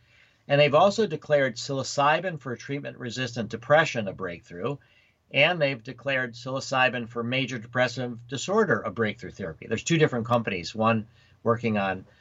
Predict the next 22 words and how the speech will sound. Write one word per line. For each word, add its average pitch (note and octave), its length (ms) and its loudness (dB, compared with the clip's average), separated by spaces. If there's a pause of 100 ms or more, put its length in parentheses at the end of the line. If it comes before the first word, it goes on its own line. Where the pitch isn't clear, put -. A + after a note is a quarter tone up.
(160)
a, G#2 140 2 (120)
a B2+ 120 0
nonprofit C3+ 760 4
working A#2+ 320 -4
on G#2+ 140 0
major A2+ 260 -2
depression D3 600 2 (320)
disorder C#3 480 2
and A#2 160 0
a G#2 60 0
for-profit A#2 640 2
working A2+ 380 -4
on G#2 140 -2
treatment-resistant A2 800 -2
depression. - 400 -10 (680)
And C3 300 2
they're D#3+ 260 8
into E3 220 4
the A#2 100 -2
phase C#3+ 440 -4
two G#3 280 -2
studies, G2 720 -4